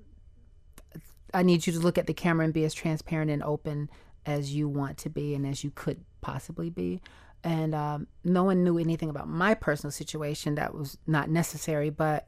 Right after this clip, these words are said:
I did let them know I, I can't afford a lighting person. And, uh, even if I could, I still would want you not glammed up. I,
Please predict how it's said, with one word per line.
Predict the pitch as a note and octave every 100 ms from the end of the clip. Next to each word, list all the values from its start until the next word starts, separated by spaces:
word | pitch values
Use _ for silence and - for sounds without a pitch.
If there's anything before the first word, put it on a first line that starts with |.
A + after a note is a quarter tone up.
| E3
I | D#3
did | D3 E3 D#3
let | D#3 -
them | D3+
know | D3+ D3 -
I, | D#3 D#3 -
I | D3+ D3+ D3+ -
can't | F3 C3+
afford | C3 - C#3 C#3+ - -
a | D3+
lighting | C#3+ C3+ C#3 C#3
person. | - - - C#3 C#3+ - - - -
And, | E3 D#3 D3+
uh, | C#3+ C#3+ -
even | F#3+ D#3+ D3+
if | -
I | C#3+ C3+
could, | - - G#3+ A#3 B3+ - - - - - -
I | E3+ D#3+
still | - - E3+
would | C3+
want | D3+ D3
you | D#3+
not | D#3 D3+ C#3 -
glammed | D3 C3+ C#3
up. | C#3 D#3 -
I, | D#3 D3+